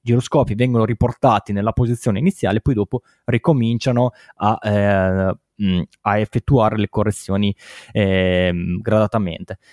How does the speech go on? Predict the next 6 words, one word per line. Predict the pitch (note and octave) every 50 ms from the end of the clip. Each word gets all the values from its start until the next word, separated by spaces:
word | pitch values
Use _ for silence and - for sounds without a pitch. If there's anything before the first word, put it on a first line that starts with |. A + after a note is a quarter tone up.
| _ _ _ _
Beh, | - F#3+ G3+ D3+ - - -
durante | B2 C#3 C#3+ E3 G3 G#3 - G3 E3
la, | D3 C#3+ C#3+ C3+ C3+ C3 B2+ B2 A#2
questa | - D3 - D3
passeggiata | C3 - C3+ - - C3 D3+ D3 - C#3+ C3+ B2+ - -
spaziale | - - - B2+ - - - B2 A2+ G2 F#2+ G2 F2+ D#2+